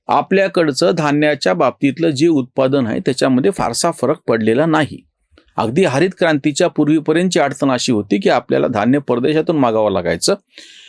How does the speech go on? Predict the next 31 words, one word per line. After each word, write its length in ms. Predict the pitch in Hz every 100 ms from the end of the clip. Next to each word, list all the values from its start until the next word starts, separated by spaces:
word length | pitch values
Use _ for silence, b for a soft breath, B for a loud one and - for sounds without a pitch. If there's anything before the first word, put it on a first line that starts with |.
| B 127
नंतर 340 | 147 151 190
ज्या 180 | 160 170
पद्धतीनं 520 | - 151 160 190 208
शेतकऱ्यांनी 580 | 170 160 - 151 151 160
कमाल 340 | 135 135 147
केली, 320 | 143 139 139
तंत्रज्ञानाचा 800 | 139 117 120 147 139 135 135 127
वापर 340 | 131 120 - 123
झाला, 260 | 120 127
आधुनिक 420 | 117 101 131 151 113
बियाणं 320 | 117 123 131
आले, 300 | 110 104 110 b b b 139
या 120 | 151
सगळ्याचा, 680 | - 143 175 170 196 190 185 _ _ 127
अ, 320 | 113 107 107 -
एकत्रित 460 | 151 202 180 208 180
परिणाम 360 | 165 147 143 147
म्हणून 260 | 127 107 85 - _ _ _ _ -
आणि 160 | 139 147
त्या 140 | 160 156
शेतकऱ्यांनी 520 | 151 139 147 139 143
दाखवलेली 560 | 143 123 - 131 123 139 -
कष्ट, 300 | 123 - 139
त्याने 300 | 131 120 117
केलेले 340 | - 110 107
कष्ट, 320 | 107 107 -
त्याची 300 | 139 110 -
प्रतिभा, 420 | 95 110 98 110 135
या 80 |
सगळ्याचा 400 | 127 113 151 170
एकत्रित 360 | 151 - - 120